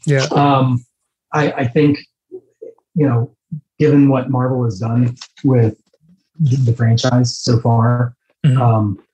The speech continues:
Speaker 2: you know, they, they always inject originality and spontaneity and, you know, really good humor and are able to balance out the right tones on the character and do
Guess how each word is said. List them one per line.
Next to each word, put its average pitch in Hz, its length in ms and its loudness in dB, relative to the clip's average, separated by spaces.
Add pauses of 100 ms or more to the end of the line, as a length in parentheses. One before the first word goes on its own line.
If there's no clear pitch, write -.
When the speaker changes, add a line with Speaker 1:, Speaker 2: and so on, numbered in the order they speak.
(580)
Speaker 2:
you 151 140 2
know, 113 120 2
they, 123 140 -2 (120)
they 127 140 2
always 127 380 2
inject 123 420 2
originality 120 800 -2 (480)
and 120 500 0 (160)
spontaneity 117 920 -2
and, 107 420 -6 (180)
you 117 100 -2
know, 101 100 -4
really 120 320 4
good 117 180 2
humor 120 540 4
and 120 240 2
are 117 200 2
able 120 140 2
to 107 60 0
balance 117 380 0
out 113 220 -2
the 110 80 -4
right 107 260 -12 (240)
tones 113 280 0
on 110 160 -2
the - 60 -18
character 117 480 -4
and 110 140 0
do 107 260 -4